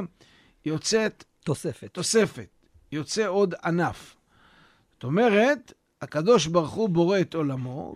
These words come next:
Speaker 1: כדי שתהיה לו יתברך דירה פה למטה, בעולמות התחתונים,
Speaker 2: מהמם.
Speaker 1: וכדי שברואיו יגלו אותו בעולמות,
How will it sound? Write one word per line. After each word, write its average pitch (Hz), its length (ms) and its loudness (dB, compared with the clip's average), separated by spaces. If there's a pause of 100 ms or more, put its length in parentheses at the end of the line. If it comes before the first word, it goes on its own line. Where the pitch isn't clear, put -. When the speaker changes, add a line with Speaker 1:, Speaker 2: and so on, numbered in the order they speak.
Speaker 1:
כדי 135 220 -12
שתהיה 147 440 0
לו 208 140 6
יתברך 160 720 0 (420)
דירה 175 500 8 (400)
פה 180 140 6
למטה, 151 580 4 (140)
בעולמות 160 440 -2
התחתונים, 147 800 -12
Speaker 2:
מהמם. 123 340 -4 (360)
Speaker 1:
וכדי 175 340 4
שברואיו 196 720 10
יגלו 185 460 8
אותו 196 300 8
בעולמות, 170 920 6